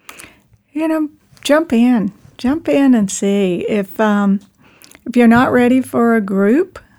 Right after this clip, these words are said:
um, you know, at least take the place assessment and go online. It's, it's free. You haven't got anything to lose,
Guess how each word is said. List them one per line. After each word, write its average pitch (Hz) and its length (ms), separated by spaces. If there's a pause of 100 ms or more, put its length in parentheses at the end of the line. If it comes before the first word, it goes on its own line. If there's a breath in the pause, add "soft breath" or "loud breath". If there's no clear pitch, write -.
(160 soft breath)
um, 220 480 (380 soft breath)
you 254 80
know, 285 200
at - 80
least 285 340
take 349 260
the 330 80
place 311 360
assessment 269 640 (180)
and 214 400
go 226 140
online. 254 640
It's, - 360
it's 220 240
free. 233 460 (560 soft breath)
You 208 160
haven't 226 300
got 214 240
anything 240 480
to 208 80
lose, 208 460